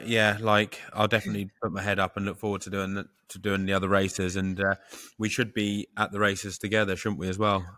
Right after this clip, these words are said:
Speaker 2: What, um, we, what, what would you, uh, maybe, can you think about another race this year?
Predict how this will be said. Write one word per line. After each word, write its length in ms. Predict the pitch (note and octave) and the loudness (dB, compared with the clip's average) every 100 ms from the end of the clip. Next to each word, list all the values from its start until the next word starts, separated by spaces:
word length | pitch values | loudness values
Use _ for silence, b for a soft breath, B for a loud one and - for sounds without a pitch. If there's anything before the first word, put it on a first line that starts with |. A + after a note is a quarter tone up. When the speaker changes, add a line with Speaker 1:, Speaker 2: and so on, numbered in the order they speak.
| - | 4
Speaker 2:
What, 280 | F#3 G#3+ A3 | 4 6 6
um, 580 | G3 F#3 F3 E3+ D#3 - - - | 8 6 2 -2 -8 -14 -18 -18
we, 320 | C#3+ - E3+ D3+ | -12 -2 -2 4
what, 300 | F3+ F#3+ E3+ | 6 6 6
what 260 | E3+ E3+ | -2 -2
would 280 | D#3+ D#3+ D#3 | -4 -4 -2
you, 260 | D#3+ D3+ C#3+ | -2 0 2
uh, 560 | C#3+ C3 C#3 C#3 C3+ C3+ | 2 2 0 0 0 0
maybe, 340 | D3 D#3 D3 | -2 -2 -4
can 160 | A2+ F#3 | -2 -2
you 100 | F#3+ | 0
think 220 | F#3+ G#3 | 0 0
about 320 | G3+ G3 G3 | 2 4 4
another 280 | G3+ F#3 F#3+ | 2 0 2
race 360 | F#3 G3+ A3 - | 2 0 -2 -2
this 200 | F#3 F3+ | -2 0
year? 340 | F3+ F#3+ A3 | -2 -2 -4